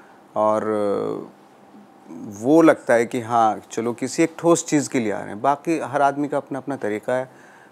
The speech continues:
भाई कोई बंद तो कर रखा नहीं कान ने अपने दरवाजे, सब जाओ,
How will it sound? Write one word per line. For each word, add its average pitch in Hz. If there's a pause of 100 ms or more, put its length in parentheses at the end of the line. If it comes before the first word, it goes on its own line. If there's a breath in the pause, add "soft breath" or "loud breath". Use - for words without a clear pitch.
(140)
भाई 123
कोई 135
बंद 123
तो 123
कर 120
रखा 123
नहीं 127
कान 117
ने 120
अपने 117
दरवाजे, 110
सब 110
जाओ, 120